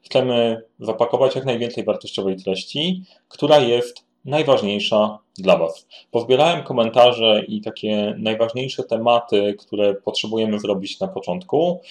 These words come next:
e, po to, żeby to było sensownie poukładane i można było spokojnie nad tym,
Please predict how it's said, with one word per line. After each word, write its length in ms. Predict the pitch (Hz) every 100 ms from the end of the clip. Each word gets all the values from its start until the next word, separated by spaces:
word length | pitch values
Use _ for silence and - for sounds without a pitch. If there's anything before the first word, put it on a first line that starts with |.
| - _
e, 200 | 120 117
po 200 | 117 156
to, 160 | 160 147
żeby 200 | 131 131
to 540 | 131 120 117 113 113 - _ _ - _
było 520 | 117 110 107 104 - -
sensownie 440 | - 123 123 113
poukładane 600 | - 110 147 143 151 139
i 40 |
można 200 | 120 120
było 200 | 113 107
spokojnie 480 | 110 - - 107 101
nad 220 | 98 98
tym, 360 | - 98 95 185